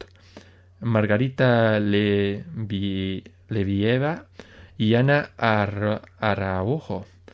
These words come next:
También tenemos, eh, enemigos o aliados no confirmados que podrían ser Ralph Fiennes, Javier Bardem, Rose Byrne, Ben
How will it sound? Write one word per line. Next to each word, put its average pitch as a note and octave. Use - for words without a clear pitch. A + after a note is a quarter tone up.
También A#2
tenemos, B2+
eh, A2
enemigos C3
o G#2+
aliados C3
no A2+
confirmados A2+
que A#2
podrían G#2+
ser G2+
Ralph G2+
Fiennes, C#3
Javier G#2+
Bardem, C3
Rose A#2
Byrne, B2+
Ben A2